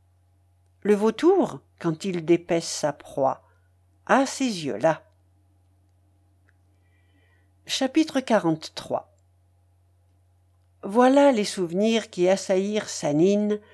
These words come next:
quand, en rangeant ses papiers dans le silence du cabinet, il retrouva la petite croix de Grenat. Tous ces événements se retracèrent nettement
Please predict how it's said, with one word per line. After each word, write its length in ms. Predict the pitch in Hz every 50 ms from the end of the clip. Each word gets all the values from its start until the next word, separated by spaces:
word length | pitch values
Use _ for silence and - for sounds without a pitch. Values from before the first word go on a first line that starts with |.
| - - _ _ _ _ _ - -
quand, 240 | 240 247 269 277 - _ - - _ -
en 120 | 165 156
rangeant 400 | 151 165 190 214 214 208 262 269
ses 160 | 254 - 175 156
papiers 420 | - 180 175 175 - - 226 226
dans 160 | 185 170 156
le 100 | 156 175
silence 460 | 175 - - 220 208 226 247 240 202
du 140 | 156 156 151
cabinet, 600 | - 208 196 175 175 202 208 220 240 254 269 _ _ _ _ _ _ _ _ _ _ - -
il 160 | 196 185 185
retrouva 640 | - 208 202 202 - - 180 156 170 175 190 214 202
la 100 | 170 151
petite 460 | - - 185 - - 202 - - 151
croix 300 | - - - 202 214 220
de 100 | 214 214
Grenat. 480 | 165 151 - 156 147 139 120 104 - _ _ _ _ _ _ _ _ _ _ _ _ _ _ _ _ _ _ _ _
Tous 200 | - 262 285 311
ces 260 | 311 - 285 262 233 247
événements 460 | 247 226 240 233 226 226 226 226 247
se 140 | 240 - 247
retracèrent 680 | 220 220 214 220 - 214 208 208 - 214 208 202 -
nettement 640 | 190 196 233 269 269 - 277 262 233 180 135 131